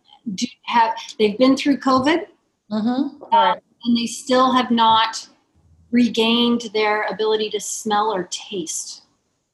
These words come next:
Speaker 1: And that, honestly, that scares me more than the ventilator. I know I shouldn't say that, but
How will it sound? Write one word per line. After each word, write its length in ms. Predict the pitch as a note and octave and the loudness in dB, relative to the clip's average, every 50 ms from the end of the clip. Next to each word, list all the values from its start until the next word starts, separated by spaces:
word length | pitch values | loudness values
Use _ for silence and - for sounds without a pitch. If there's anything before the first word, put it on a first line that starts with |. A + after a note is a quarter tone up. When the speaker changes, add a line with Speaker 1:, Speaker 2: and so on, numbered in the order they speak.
| _ _ _ _ _ - | _ _ _ _ _ -4
Speaker 1:
And 360 | A3 A3 G#3+ G#3+ G#3 - - _ _ _ _ _ _ _ _ _ _ _ _ _ _ _ _ _ _ _ _ - F#3 - - | -2 0 0 -2 -4 -6 -10 _ _ _ _ _ _ _ _ _ _ _ _ _ _ _ _ _ _ _ _ -20 -16 -6 -2
that, 380 | A#3 A#3 B3+ C4+ C4 B3+ - - - - _ _ _ - F#3 - _ - | 0 2 4 4 2 0 -2 -6 -14 -20 _ _ _ -20 -20 -12 _ -2
honestly, 480 | F#3+ G#3 A3 A#3 A#3 - - B3 A#3+ | 0 0 0 0 -2 -4 -4 -4 -2
that 240 | G3 F#3+ E3+ - - | -2 -2 -4 -4 -6
scares 420 | - - - G3+ G3+ G#3 A3 A3 | -10 -8 -6 -4 -4 -4 -4 -4
me 240 | A3+ A3+ A3+ A3 A3 | -2 -2 -2 -2 -2
more 380 | G#3 G3 F#3+ G3 G3+ G#3 G#3 G#3 | -4 -4 -4 -2 -2 -2 -2 -4
than 120 | G3+ G3+ | -4 -6
the 100 | G3 F#3+ | -8 -4
ventilator. 480 | F#3 F#3+ F#3+ F#3+ F#3 F3+ E3+ E3 E3+ E3+ F3 | -2 -2 -2 -2 -2 -4 -6 -6 -6 -4 -4
I 60 | F3+ | -2
know 180 | F#3+ G3+ G#3+ | -2 0 0
I 60 | A3+ A3 | 0 0
shouldn't 320 | A3 - - F#3+ F3 E3+ | 0 -2 -4 -4 -6 -6
say 160 | - G#3+ G#3+ | -4 -4 -4
that, 280 | F#3 E3+ E3 D#3+ - _ - | -2 -2 -2 -4 -6 _ -4
but 220 | F#3 F3 E3 - | -4 -2 -4 -6